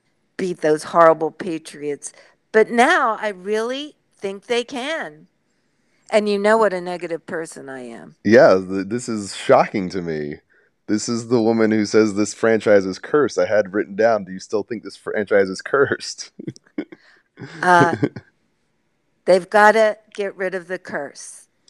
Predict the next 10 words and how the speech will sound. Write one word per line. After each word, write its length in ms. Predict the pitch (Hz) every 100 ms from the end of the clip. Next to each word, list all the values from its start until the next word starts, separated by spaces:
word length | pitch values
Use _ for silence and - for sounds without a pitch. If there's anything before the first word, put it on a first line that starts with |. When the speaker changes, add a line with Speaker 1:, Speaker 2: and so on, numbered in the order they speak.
| -
Speaker 2:
So 180 | - -
Speaker 1:
Please 480 | 233 240 233 226 -
get 240 | 214 202
rid 180 | 196 208
of 140 | 190
the 120 | 185
curse. 540 | 180 214 170 120 - - _ - -
I 220 | 220 294
think 380 | - 247 226 208
that 240 | 208 196